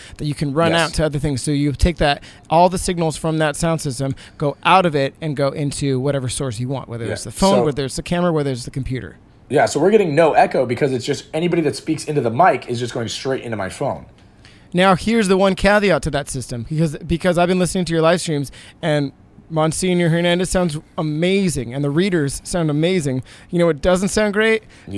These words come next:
Speaker 2: Musicians.
Speaker 1: is the
Speaker 2: They,
Speaker 1: music.
Speaker 2: they get
Speaker 1: Uh,
Speaker 2: torched.
Speaker 1: no, you could get the greatest musician in the world, but if you put their signal directly out of the microphone into a, into a
Speaker 2: Yeah.
Speaker 1: phone, it's the least flattering sound a musician can get.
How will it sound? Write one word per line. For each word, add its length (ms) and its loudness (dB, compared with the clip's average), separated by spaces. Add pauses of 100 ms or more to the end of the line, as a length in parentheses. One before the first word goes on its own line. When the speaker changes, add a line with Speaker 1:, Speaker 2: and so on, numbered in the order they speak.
Speaker 2:
Musicians. 480 2
Speaker 1:
is 160 4
the 80 2
Speaker 2:
They, 80 2
Speaker 1:
music. 380 4 (100)
Speaker 2:
they 140 -4
get 120 -4
Speaker 1:
Uh, 140 4
Speaker 2:
torched. 380 -6 (200)
Speaker 1:
no, 220 2 (100)
you 240 -2
could 160 -6
get 140 2
the 80 0
greatest 360 0
musician 400 0
in 80 0
the 80 0
world, 440 2 (300)
but 120 0
if 180 -2
you 80 -4
put 220 -4
their 100 2
signal 380 0
directly 640 0 (300)
out 160 4
of 60 2
the 60 2
microphone 560 0
into 440 -2
a, 80 -4 (160)
into 500 -4
a 260 -2
Speaker 2:
Yeah. 200 -2
Speaker 1:
phone, 320 -2 (400)
it's 240 -2
the 180 2
least 460 -2
flattering 640 0
sound 400 -2
a 80 -4
musician 460 -2
can 160 -6
get. 220 -2